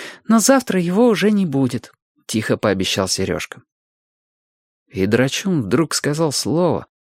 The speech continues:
которого никому никогда не говорил в школе.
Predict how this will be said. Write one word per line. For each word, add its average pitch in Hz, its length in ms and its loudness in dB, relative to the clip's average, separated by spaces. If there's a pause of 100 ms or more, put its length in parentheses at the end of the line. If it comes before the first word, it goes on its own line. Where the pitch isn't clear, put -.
(220)
которого 170 400 2
никому 170 880 0 (220)
никогда 147 840 2
не 85 140 -2
говорил 107 380 2
в - 100 -8
школе. - 440 -6